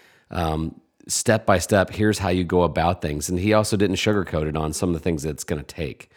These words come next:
So for those reasons, I think this is, uh, an episode you're going to thoroughly enjoy. Also, uh, in the bio and, and, uh, and in, in the links here, uh, check out, uh, some of the things he's working on and his book.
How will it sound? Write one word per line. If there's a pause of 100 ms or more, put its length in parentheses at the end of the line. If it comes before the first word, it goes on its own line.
(500)
So
for
those
reasons,
I
think
this
is,
uh, (380)
an
episode
you're
going
to
thoroughly
enjoy.
Also, (400)
uh,
in
the
bio
and,
and,
uh, (280)
and
in,
in
the
links
here, (360)
uh,
check
out,
uh,
some
of
the
things
he's
working
on
and
his
book.